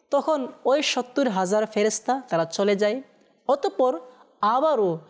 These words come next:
সত্তর হাজার ফেরেশতা অবতরণ হয়, আর তারা নিজেদের পাখা দিয়ে নবী পাক সাল্লাল্লাহু আলাইহি সাল্লাম এর রওজা মুবারককে ঢেকে নেয়, আবৃত করে নেয়,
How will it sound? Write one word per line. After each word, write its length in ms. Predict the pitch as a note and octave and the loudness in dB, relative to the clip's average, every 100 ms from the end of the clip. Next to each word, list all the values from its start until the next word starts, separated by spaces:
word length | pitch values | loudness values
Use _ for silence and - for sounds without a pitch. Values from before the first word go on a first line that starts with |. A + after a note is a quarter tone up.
| - _ | -20 _
সত্তর 640 | - - G#3 - - G3+ F#3 | -8 -4 -4 -6 -2 0 0
হাজার 560 | C#3+ D#3 D#3+ F#3+ G3 | 0 -2 2 2 2
ফেরেশতা 840 | F#3 E3+ E3 D#3+ - - F#3 C4 D#4 - - _ - | -2 -4 -2 -2 -4 -2 0 0 -4 -16 -20 _ 0
অবতরণ 680 | A#3 D4 F4 C#4+ B3+ A#3 | 0 2 0 2 2 2
হয়, 480 | F3+ G3 G3 E3+ D3+ D#3 - - - | 0 2 2 2 -2 -8 -20 -20 -2
আর 220 | F3+ F3 E3+ | 0 0 -2
তারা 360 | F3 F3 E3 D#3 | 0 2 2 0
নিজেদের 520 | E3 D#3+ D#3+ E3 D#3+ - - | -2 -4 0 0 0 -8 -4
পাখা 380 | F3+ F#3 B3+ A3+ | -2 0 0 0
দিয়ে 400 | F#3+ F#3+ E3 D3+ - - - F3+ | 2 2 0 -4 -12 -20 -8 -2
নবী 460 | F#3 G3+ B3 A#3 | 0 2 2 2
পাক 480 | G#3+ G3 G3 F#3+ - - - | 0 0 2 2 -2 -18 -14
সাল্লাল্লাহু 800 | - - B3 A3+ G3+ F#3+ A#3 A3+ | -8 0 2 4 2 2 0 0
আলাইহি 380 | G#3+ G3+ G3+ C4+ | 0 2 2 0
সাল্লাম 600 | B3 G#3+ G3 G#3 A3 F#3+ F#3+ - - - | -2 0 2 4 2 0 -8 -18 -8 0
এর 280 | A3+ F#3+ | 2 4
রওজা 480 | F#3 F#3+ F#3 G3 B3 | 2 2 2 2 2
মুবারককে 720 | G#3+ F#3+ F#3+ F#3 F3+ F#3+ E3 D3+ | 2 2 2 2 0 0 0 -2
ঢেকে 400 | C3+ F3 G3+ A3 | 0 0 0 0
নেয়, 280 | G3+ F3+ E3 - - - | 0 0 -2 -6 -18 -6
আবৃত 540 | G3 A3+ A3+ D#4+ D#4+ C4+ | 0 0 2 0 0 -2
করে 320 | B3+ G3+ G3 | 0 2 2
নেয়, 300 | F#3+ F3 E3 | 2 0 -4